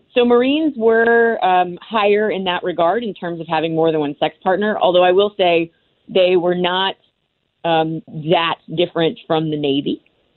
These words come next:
So another, uh, se-, uh, risky sex behavior, um, is sex with a new partner without using a condom for probably obvious reasons. Again, risk of, of,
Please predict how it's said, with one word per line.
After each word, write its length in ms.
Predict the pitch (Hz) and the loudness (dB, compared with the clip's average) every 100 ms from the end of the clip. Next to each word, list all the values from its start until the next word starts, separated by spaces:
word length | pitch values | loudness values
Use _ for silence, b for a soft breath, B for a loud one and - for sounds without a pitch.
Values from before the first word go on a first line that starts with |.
| _ _ _ | _ _ _
So 260 | - 208 196 | 2 4 4
another, 640 | 208 208 220 226 220 214 - | 2 2 2 4 2 2 2
uh, 460 | 180 175 175 170 165 | 2 4 4 2 0
se-, 160 | 208 - | -4 -2
uh, 240 | 165 160 156 | 0 0 2
risky 420 | 202 - 196 175 | 0 0 -6 -6
sex 180 | - 170 _ | -4 -4 _
behavior, 800 | 175 175 170 170 165 160 160 - | 0 2 2 4 4 4 4 2
um, 400 | 151 147 147 143 | 0 0 -2 -2
is 160 | 151 156 - | 0 0 0
sex 180 | 156 - _ _ | -4 -4 _ _
with 220 | 165 156 - | 2 2 2
a 60 | 156 | -2
new 240 | 165 202 | 0 -2
partner 440 | - 185 190 240 262 | -2 -2 0 2 2
without 360 | 185 165 156 | 2 2 -2
using 340 | 156 151 160 151 | -2 -6 -6 -10
a 60 | |
condom 540 | 143 143 151 202 359 330 233 | -10 -10 -6 -6 -6 -12 -8
for 240 | - 139 131 - | -2 0 -2 -6
probably 400 | 147 147 139 139 | -4 -2 0 0
obvious 400 | 120 131 139 139 | 0 -2 -2 -4
reasons. 380 | 139 139 170 202 | -4 -4 -2 0
Again, 280 | 151 151 147 | 0 0 0
risk 280 | 147 143 - | 0 -4 -2
of, 200 | 143 139 - | -4 -4 -2
of, 260 | 143 139 | 0 0